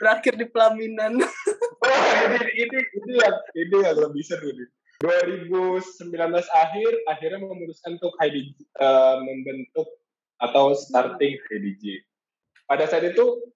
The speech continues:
Speaker 2: foundernya memang hanya berdua atau ada orang lain?
Speaker 1: Dari awal tuh sebenarnya emang bertiga. Jadi lagi awal itu aku ngajakin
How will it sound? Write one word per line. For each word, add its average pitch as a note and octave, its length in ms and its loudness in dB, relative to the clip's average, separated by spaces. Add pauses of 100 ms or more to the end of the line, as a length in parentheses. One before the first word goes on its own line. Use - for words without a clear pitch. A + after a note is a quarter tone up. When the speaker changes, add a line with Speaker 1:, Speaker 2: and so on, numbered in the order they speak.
(180)
Speaker 2:
foundernya E3 720 2 (300)
memang E3 340 -2
hanya D#3+ 160 -2
berdua D#3 560 -2
atau F3 480 -2 (240)
ada C3 400 -2
orang C3+ 220 -8
lain? B2 240 -8 (1600)
Speaker 1:
Dari G#3 320 0
awal B3+ 480 0
tuh F#4 160 2
sebenarnya A#3+ 560 -2
emang A3 240 -6
bertiga. F3 640 -2
Jadi A3 640 -2
lagi G3 400 -4
awal F#3 400 -2
itu C4 720 -4 (240)
aku B3+ 480 0
ngajakin G3+ 640 -2